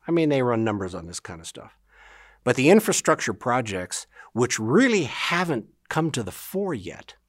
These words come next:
they've just gotten started, have trillions of dollars worth of impact on the U S economy in the next decade. It's a big deal. It's worth watching. The costs of this border wall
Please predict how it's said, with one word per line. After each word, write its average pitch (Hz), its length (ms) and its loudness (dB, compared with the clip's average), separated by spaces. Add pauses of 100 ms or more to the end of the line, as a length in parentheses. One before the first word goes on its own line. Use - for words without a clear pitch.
(340)
they've 104 200 -8
just - 260 -2
gotten 120 280 -6
started, 139 640 -6 (840)
have 117 680 0 (240)
trillions 165 960 6
of 113 160 -2
dollars 117 440 4
worth 107 220 -4
of 95 140 -8
impact 101 480 -6
on 85 100 -10
the 90 80 -12
U 92 160 -8
S - 140 -8
economy 87 680 -10 (1200)
in 113 160 -2
the 101 60 -2
next 101 360 -6
decade. - 540 -14 (840)
It's 160 220 2
a 123 40 -2
big 104 260 -4
deal. 90 300 -8
It's 175 240 2
worth 151 280 0
watching. 120 680 -2 (720)
The 95 520 -2 (160)
costs - 580 0
of 110 240 -2
this 107 220 -2
border 123 380 2
wall 123 680 2